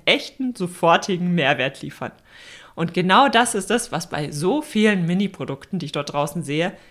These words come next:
nicht der Fall ist. Das heißt, wenn man ein Mini-Produkt anbietet und es verkauft sich einfach nicht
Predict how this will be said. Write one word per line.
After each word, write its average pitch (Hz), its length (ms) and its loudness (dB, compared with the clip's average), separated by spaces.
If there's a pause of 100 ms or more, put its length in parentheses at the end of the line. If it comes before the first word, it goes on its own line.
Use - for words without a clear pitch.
(180)
nicht 190 640 0
der 175 80 -2
Fall 170 300 -2
ist. - 320 -14 (340)
Das 185 80 -8
heißt, 208 280 2
wenn 208 120 2
man 240 140 4
ein 180 180 2
Mini-Produkt 185 720 0
anbietet 190 520 -2
und 175 140 -6
es 165 120 -8
verkauft 202 480 2
sich - 180 -8
einfach - 300 -10
nicht 170 280 -4